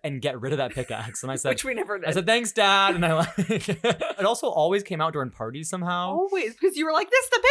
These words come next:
Speaker 2: pickaxe."
Speaker 1: <laughs> Like, drunk ass me with all these drunk ass people
Speaker 2: Bad.
Speaker 1: bringing out a
Speaker 2: Bad.
Speaker 1: pickaxe. <laughs> Like,
Speaker 2: Bad.
Speaker 1: it was, like, as if I was trying to live, like, a slasher film. <laughs>
Speaker 2: Oh my God, why would you say that? I was at those parties. <laughs>
Speaker 1: So, yeah, so that was one of the most iconic stories
Speaker 2: That
Speaker 1: that
Speaker 2: was,
Speaker 1: happened.
Speaker 2: I think that was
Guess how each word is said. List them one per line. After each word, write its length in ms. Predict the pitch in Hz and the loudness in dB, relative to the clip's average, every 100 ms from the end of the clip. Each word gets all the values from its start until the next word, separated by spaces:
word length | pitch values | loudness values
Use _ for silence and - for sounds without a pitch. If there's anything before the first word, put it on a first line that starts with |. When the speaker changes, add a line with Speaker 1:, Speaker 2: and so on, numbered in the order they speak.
| 587 | 6
Speaker 2:
pickaxe." 380 | 427 679 719 - 587 605 587 | 8 8 8 8 4 4 4
Speaker 1:
<laughs> 160 | 415 494 | 4 4
Like, 160 | 214 | 4
drunk 340 | 175 220 247 254 | 2 2 2 4
ass 340 | 226 233 247 | 4 4 2
me 180 | 220 208 | 0 2
with 140 | 196 - | 2 2
all 120 | 202 | 4
these 140 | 196 | 4
drunk 200 | 190 196 | 4 4
ass 220 | 202 190 185 | 4 4 2
people 540 | 208 196 160 131 131 - _ | -2 0 2 2 0 -6 _
Speaker 2:
Bad. 340 | 202 147 370 147 | 0 0 -2 -2
Speaker 1:
bringing 300 | 160 214 226 | 0 2 2
out 100 | 196 | 0
a 60 | |
Speaker 2:
Bad. 200 | - 196 | 0 0
Speaker 1:
pickaxe. 520 | 156 127 113 123 - - - | 2 2 0 -4 -8 -8 -8
<laughs> 140 | 143 | -4
Like, 180 | 160 135 | -4 -4
Speaker 2:
Bad. 260 | 196 120 - - _ - | -4 -6 -8 -12 _ 0
Speaker 1:
it 80 | |
was, 160 | 180 196 | 2 2
like, 80 | 202 | 2
as 140 | 190 170 | 0 0
if 120 | 185 | 0
I 40 | |
was 120 | 165 160 | 0 0
trying 160 | 165 | -2
to 40 | 160 | -2
live, 180 | 143 | -2
like, 120 | 143 127 | -4 -6
a 60 | |
slasher 500 | - 123 127 131 123 | -8 -4 -2 -2 -4
film. 440 | 104 107 98 117 - | -10 -10 -10 -12 -18
<laughs> 540 | - - _ - - 285 | -20 -20 _ -20 -10 -6
Speaker 2:
Oh 60 | |
my 160 | 330 440 | -4 -4
God, 320 | - 226 220 254 | -4 -2 -2 -4
why 160 | 254 | -4
would 140 | 285 415 | -2 -4
you 100 | 415 | -6
say 220 | 294 359 | -6 -4
that? 160 | 165 | -4
I 60 | - | -2
was 100 | 339 | 0
at 160 | 311 - | 0 0
those 200 | 233 233 | 0 0
parties. 400 | 330 - 285 359 | 0 0 2 2
<laughs> 360 | 285 508 208 622 196 - 494 - 427 - | 2 0 0 0 0 0 0 -2 -12 -8
Speaker 1:
So, 300 | - 185 170 | -4 2 4
yeah, 160 | 165 160 | 4 2
so 140 | 156 | 2
that 220 | 165 208 254 | 2 2 2
was 180 | 247 | -2
one 160 | 156 170 | -2 -2
of 40 | |
the 40 | 165 | -2
most 180 | 147 - | -4 -4
iconic 680 | 127 - - 156 170 160 | -8 -8 -4 0 0 -2
stories 280 | - 113 104 | -6 -8 -4
Speaker 2:
That 60 | 220 | -2
Speaker 1:
that 60 | |
Speaker 2:
was, 80 | 233 | 0
Speaker 1:
happened. 240 | 185 170 196 | -2 -4 -2
Speaker 2:
I 100 | 247 | -2
think 180 | 262 240 | -4 -6
that 120 | 262 | -6
was 120 | 294 | -6